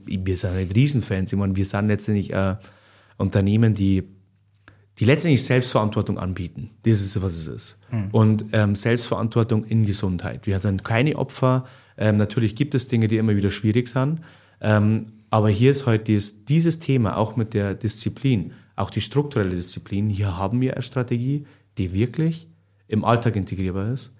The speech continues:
Speaker 1: ähm, in nur ein paar Minuten abhandelbar ist.
Speaker 2: Mhm.
Speaker 1: Und ich kann's auch länger machen. Ich kann da fünfundzwanzig Minuten rein. Muss ich aber nicht.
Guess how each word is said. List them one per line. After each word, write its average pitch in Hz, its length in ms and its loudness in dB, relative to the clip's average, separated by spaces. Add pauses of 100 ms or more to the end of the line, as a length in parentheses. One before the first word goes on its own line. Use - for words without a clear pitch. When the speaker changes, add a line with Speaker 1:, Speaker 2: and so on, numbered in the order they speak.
(300)
Speaker 1:
ähm, 104 260 0
in 110 140 2
nur 104 160 4
ein 104 60 -10
paar 117 180 0
Minuten 127 380 0
abhandelbar 92 600 -2
ist. 113 200 -2
Speaker 2:
Mhm. 110 180 -2 (140)
Speaker 1:
Und 127 100 2
ich 120 140 2
kann's 139 240 2
auch 127 100 -4
länger 131 240 0
machen. 131 300 -4
Ich 95 80 -6
kann 143 160 0
da 131 80 0
fünfundzwanzig 127 560 -4
Minuten 123 260 0
rein. 120 220 0 (880)
Muss 117 260 6
ich - 220 -6
aber - 160 -16
nicht. - 320 -18